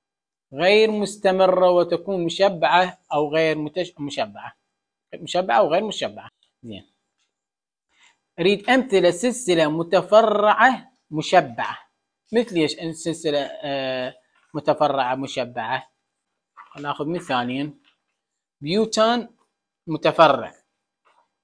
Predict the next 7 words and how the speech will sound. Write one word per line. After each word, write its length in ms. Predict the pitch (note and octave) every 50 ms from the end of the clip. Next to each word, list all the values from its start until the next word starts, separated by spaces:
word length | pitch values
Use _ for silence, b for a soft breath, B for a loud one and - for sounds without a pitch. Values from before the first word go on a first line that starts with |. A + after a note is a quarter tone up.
| _ _ _ _ _ _ _ _ _ _ _ _ _ -
بيوتان 680 | C#3+ B2 C3+ D3+ F3 G3 G#3 G3+ G3+ - G3 G3+ G3+
متفرع. 760 | F#3+ F#3+ F3+ F#3 E3+ D#3 - E3+ D#3+ C#3 B2+ B2 A2+ - -
البيوتان 760 | B2+ C3 C3 B2+ C#3+ F3 A3 A#3+ G#3+ - G3+ F#3 F3+ E3+ D#3+
يعني 320 | D#3 D#3+ D#3 D#3+ E3 E3 D3+
كم 340 | - - - A3 A#3+ A3+
ذرة 240 | G3+ G#3 F3 F#3 F3+
كربون؟ 600 | E3+ F3 - F3 E3 E3 D#3 D#3+ E3 E3 E3 -